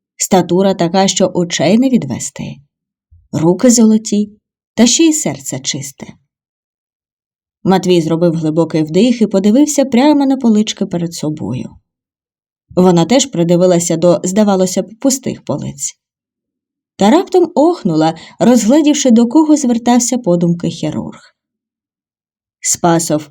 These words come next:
спрямував відкритий погляд на маленьку стару іконку, що дісталася йому ще й від бабусі, яка працювала все життя кардіологом. "Знаю, що чуєш мене", стиха промовив чоловік.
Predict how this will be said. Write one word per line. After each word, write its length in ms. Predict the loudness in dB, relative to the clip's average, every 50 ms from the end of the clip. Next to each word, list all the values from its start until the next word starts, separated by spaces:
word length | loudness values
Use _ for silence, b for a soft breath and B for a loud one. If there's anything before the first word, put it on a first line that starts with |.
| -10
спрямував 640 | -10 -6 -2 0 2 2 4 4 4 4 2 2 0 -2
відкритий 500 | -4 -4 -2 0 0 2 2 2 0 0
погляд 400 | 0 0 0 0 0 -2 -2 -2
на 80 | -2
маленьку 480 | 0 2 2 2 2 2 0 -2 -4 -6
стару 340 | -6 -4 -2 0 0 0 0
іконку, 600 | 0 -2 0 2 2 2 2 2 2 0 0 0 -2 B B B B
що 180 | -4 0 2 4
дісталася 640 | 6 4 4 2 2 2 2 2 2 2 2 2 4
йому 260 | 6 6 6 6 4
ще 220 | 2 2 2 2
й 40 | 2
від 160 | 2 2 2
бабусі, 720 | 2 0 0 0 0 -2 -2 -2 -2 -4 -8 -8 -10 -12 _ _ _ _ _ _ _ _ _ 2
яка 300 | 2 2 4 2 0 0
працювала 560 | 0 -2 -4 -2 -2 -2 0 2 2 2 2
все 200 | 0 -2 -2 -2
життя 320 | -2 -4 -6 -6 -6 -8
кардіологом. 960 | -6 -6 -6 -4 -4 -2 -2 -2 -2 -4 -8 -10 -12 -14 -12 -12 -10 -10 -12 -14 -18 _ _ _ _ _ _ _ _ _ _ _ _ _ _ _ _ _ _ _ _ _ _ _ _ _ _ _ _ _ _ _ _ _ -2
"Знаю, 500 | 0 4 4 6 6 6 4 2 0 -2
що 300 | -4 -4 -2 -2 -2 -2
чуєш 460 | 0 2 2 2 2 2 0 -4 -6
мене", 320 | -8 -8 -6 -8 -8 -10 -12 _ _ _ _ _ _ _ _ _ _ _ _ _ _ _ -10
стиха 460 | -10 -6 -2 0 0 0 0 -4 -8
промовив 520 | -8 -6 -4 -4 -2 -2 -4 -4 -6 -8 -10
чоловік. 600 | -10 -10 -8 -6 -6 -8 -8 -10 -12 -14 -16